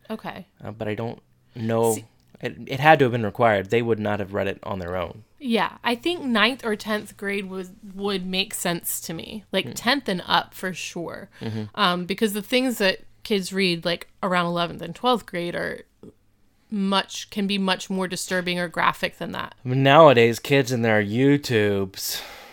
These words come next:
Speaker 1: Why did you even have to say that? That was, like, way more disturbing than Lord of the Flies.
Speaker 2: Yeah.
Speaker 1: No,
Speaker 2: So
Speaker 1: they still read books. They still have to read literature for school, and some of them actually enjoy it.
Speaker 2: But their YouTube.
Speaker 1: Ugh.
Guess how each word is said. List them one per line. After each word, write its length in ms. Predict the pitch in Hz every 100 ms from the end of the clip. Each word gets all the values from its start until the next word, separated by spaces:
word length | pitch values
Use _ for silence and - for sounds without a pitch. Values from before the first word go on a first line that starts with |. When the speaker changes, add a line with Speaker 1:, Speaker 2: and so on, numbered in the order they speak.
| - _ -
Speaker 1:
Why 200 | 220 226
did 140 | 262
you 60 | 269
even 200 | 240 226
have 100 | 214
to 80 | 208
say 260 | - 208 208
that? 400 | 185 175 - _ - - - - -
That 160 | 247 269
was, 220 | 285 269
like, 140 | 262
way 240 | 220 208 220
more 200 | 208 196
disturbing 540 | 190 - 196 180 185
than 140 | 185
Lord 180 | 185 180
of 80 | 175
the 80 | 180
Flies. 540 | - 175 - 139 254
Speaker 2:
Yeah. 240 | - 117 110 - _ _ - - _ - - - - - - - - - _ _
Speaker 1:
No, 160 | 247 277
Speaker 2:
So 100 | -
Speaker 1:
they 100 | 233
still 260 | - 311
read 220 | 311 277
books. 460 | 226 247 220 - -
They 100 | 226
still 220 | - 269
have 160 | 240 269
to 80 | -
read 140 | 254
literature 460 | 220 220 220 220 202
for 140 | -
school, 480 | 202 - 208 180 180
and 180 | 196 196
some 160 | 202 196
of 100 | 220
them 160 | 247
actually 400 | 220 208 - 208
enjoy 300 | 190 170 165
it. 320 | 156 - - - _ _ - - - - - -
Speaker 2:
But 180 | 117
their 140 | 117 107
YouTube. 880 | 95 98 123 131 - 98 92 95 95
Speaker 1:
Ugh. 280 | 202 190